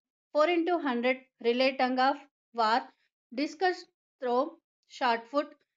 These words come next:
షటిల్, బ్యాడ్మింటన్ పోటీలను నిర్వహించడం జరుగుతుందన్నారు. జిల్లాలోని రెండు పోలీస్ సబ్ డివిజన్ల నుండి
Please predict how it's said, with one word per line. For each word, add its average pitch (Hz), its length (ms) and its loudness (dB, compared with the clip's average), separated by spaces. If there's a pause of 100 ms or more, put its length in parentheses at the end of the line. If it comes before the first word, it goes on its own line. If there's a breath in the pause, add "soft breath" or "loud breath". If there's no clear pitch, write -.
(120)
షటిల్, 269 380 -2
బ్యాడ్మింటన్ 240 640 0
పోటీలను 240 420 0
నిర్వహించడం 240 520 -2
జరుగుతుందన్నారు. 226 800 -2 (440 soft breath)
జిల్లాలోని 330 640 2
రెండు 262 260 0
పోలీస్ 254 440 0
సబ్ 240 220 -4
డివిజన్ల 247 400 0
నుండి 233 300 -2